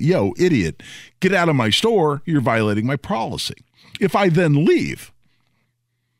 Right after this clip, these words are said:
no harm, no foul. If I refuse to leave and say, "Hey, I'm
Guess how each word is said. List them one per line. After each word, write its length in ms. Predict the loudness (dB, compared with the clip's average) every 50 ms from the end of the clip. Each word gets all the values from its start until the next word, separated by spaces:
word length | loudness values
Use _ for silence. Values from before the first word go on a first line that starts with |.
| _ _ _ _ _ _ _ _ _ _ _ _ _ _ _ -6
no 200 | -2 0 0 2
harm, 260 | 2 2 2 2 0
no 120 | 0 0
foul. 360 | -2 -2 -2 -2 -2 -4 -6 -10 -8 -4
If 160 | -2 -2 0
I 80 | 0 0
refuse 680 | 2 2 0 0 -2 0 0 2 4 4 4 2 2
to 100 | 0 0
leave 560 | -2 -2 -4 -8 -12 -14 -14 -16 -18 -20 -20 -20 _ _ _ _ _ _ _ _ _ _ _ _ _ _ _ _ _ _
and 100 | -8 -6
say, 360 | -4 -2 -2 -2 -2 -4 -6 -10 -10 -6
"Hey, 340 | -2 -2 0 0 -2 -2
I'm 220 | -2 -2 -2 -4